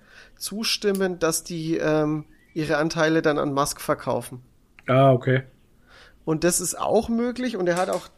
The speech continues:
Speaker 1: schon ein Angebot gemacht und das ist auch, ich glaub sogar, es war das Doppelte von dem aktuellen Kurs sogar.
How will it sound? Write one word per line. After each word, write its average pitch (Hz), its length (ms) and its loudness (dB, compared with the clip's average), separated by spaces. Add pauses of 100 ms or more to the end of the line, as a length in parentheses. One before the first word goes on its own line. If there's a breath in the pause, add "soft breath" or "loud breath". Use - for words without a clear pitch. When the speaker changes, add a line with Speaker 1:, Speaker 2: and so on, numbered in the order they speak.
Speaker 1:
schon 175 280 0
ein - 60 0
Angebot 165 540 0
gemacht 160 480 -2
und 170 120 -2
das 175 140 -2
ist 180 140 -4
auch, 165 360 0 (560 loud breath)
ich 151 200 -8
glaub 160 280 0
sogar, 202 640 2
es 170 280 -8
war 185 180 4
das 185 260 -6
Doppelte 240 500 0
von 202 260 -4
dem 190 180 -2
aktuellen 165 480 0
Kurs 185 400 -2
sogar. 123 420 -6